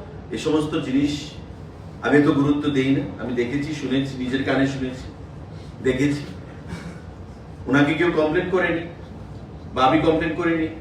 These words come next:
বা আমার দল থেকে কেউ কমপ্লেন করেনি, উনি নিজে থেকেই বলছেন।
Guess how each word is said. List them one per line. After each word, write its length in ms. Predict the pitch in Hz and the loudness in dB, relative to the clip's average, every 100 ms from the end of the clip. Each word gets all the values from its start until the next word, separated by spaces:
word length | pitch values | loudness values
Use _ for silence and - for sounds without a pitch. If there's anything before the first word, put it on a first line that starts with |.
| - - | -12 -2
বা 80 | 123 | 2
আমার 180 | 147 147 | 4 8
দল 220 | 151 139 | 8 8
থেকে 160 | 156 | 2
কেউ 160 | 165 165 | 0 2
কমপ্লেন 320 | 160 160 170 160 | 4 4 4 2
করেনি, 260 | 165 160 160 160 - 175 151 - - - - - - - - - - - | 0 0 -2 -4 -10 -12 -12 -12 -14 -14 -14 -14 -14 -14 -14 -14 -14 -8
উনি 120 | - 180 | 2 4
নিজে 240 | 190 233 | 6 8
থেকেই 240 | 226 214 | 6 6
বলছেন। 720 | 202 - - - - 220 - | 2 0 -2 -6 -6 -6 -8